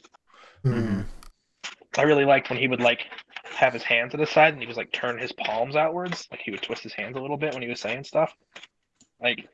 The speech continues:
Speaker 3: I don't know. The, the act-, the main actor just nailed it.
Speaker 1: I even think, like, the teen Mike did pretty well, too.
Speaker 3: Yeah, all, like,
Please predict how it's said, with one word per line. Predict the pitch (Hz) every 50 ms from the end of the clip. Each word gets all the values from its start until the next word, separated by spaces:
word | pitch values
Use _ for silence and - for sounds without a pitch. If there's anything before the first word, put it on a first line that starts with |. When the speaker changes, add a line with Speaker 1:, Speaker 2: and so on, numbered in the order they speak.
| _ -
Speaker 3:
I | 127
don't | 123 95
know. | - - _ - - -
The, | 85 - 110 123 143
the | 151
act-, | 143 131 - -
the | - 139
main | 143 147 139
actor | 120 120 117 - 117
just | 107 110 - -
nailed | 92 90 87 85 87 92
it. | 90 - _ _ _ _ _ _ _ _ _ _ _ _ _ - -
Speaker 1:
I | 170
even | 196 196 247 254 233
think, | - 190 196 196 202
like, | 196 180 185
the | - 160
teen | 139 - - 151 143 156 160 151
Mike | 139 131 131 123 - -
did | 131 127 123 123
pretty | - - 120 113 113 113
well, | 120 117 113 113 113
too. | 117 - 135 131 127 123 120 127 131 - - - - - - _ - - - _ _ _ _ _ _ -
Speaker 3:
Yeah, | - - - -
all, | - - 139 185 165 - -
like, | 120 127 120 - -